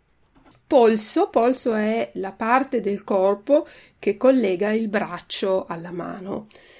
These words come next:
Mignolo è il dito più piccolo della mano. Solennemente vuol dire in modo cerimonioso. A mio credere vuol dire secondo me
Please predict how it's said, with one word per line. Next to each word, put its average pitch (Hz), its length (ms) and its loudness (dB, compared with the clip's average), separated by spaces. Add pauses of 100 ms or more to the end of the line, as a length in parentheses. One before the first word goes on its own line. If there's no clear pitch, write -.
(400)
Mignolo 262 680 6
è 208 460 0
il 185 520 -4
dito 269 400 6
più 220 220 -6
piccolo 202 480 0
della 160 260 -4
mano. 240 480 0 (300)
Solennemente 185 1800 0
vuol 180 220 -4
dire 175 680 0
in 185 220 -4
modo 185 680 0 (140)
cerimonioso. 196 1300 2 (760)
A 277 120 4
mio 302 320 8
credere 202 1040 0
vuol 190 220 -2
dire 185 300 -2
secondo 190 640 0
me 240 400 4